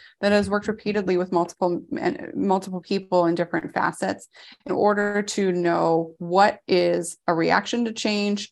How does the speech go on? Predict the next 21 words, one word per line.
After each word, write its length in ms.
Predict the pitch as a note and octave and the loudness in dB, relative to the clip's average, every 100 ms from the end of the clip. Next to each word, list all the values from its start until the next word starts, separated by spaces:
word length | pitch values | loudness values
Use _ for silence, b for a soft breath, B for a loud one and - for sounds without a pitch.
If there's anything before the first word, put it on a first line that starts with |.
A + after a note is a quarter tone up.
| b b - | b b 0
what 140 | G3 | 2
is 120 | F3+ | 2
a 40 | D#3+ | 0
healthy 420 | - G3+ G3+ A3 | 2 2 2 2
reaction 480 | A3+ G#3 G#3+ G#3 G3 | 4 4 4 -2 -4
to 80 | |
change 500 | F#3+ - F#3+ F3+ F3+ | -4 -2 0 2 0
for 140 | - F3+ | -2 2
highly 260 | F3+ E3+ | 2 2
sensitive 380 | F3 F3 E3 E3 | 0 -2 -2 -2
kids 260 | E3 E3 E3 | 0 -2 0
stuck 240 | E3 E3 | -2 -2
in 60 | E3 | -2
the 80 | D#3 | -2
meltdown 320 | D3+ F3 D#3+ | -2 -4 -2
cycle, 360 | G3+ G3+ A3+ - | -2 0 0 0
A 80 | F#3 | -2
K 160 | F#3 | 0
A 200 | F3 E3+ - | -2 -2 0
an 80 | E3 | -2
expected 720 | D3+ - - E3 - G#3+ A#3 | -2 -4 -2 0 2 0 -2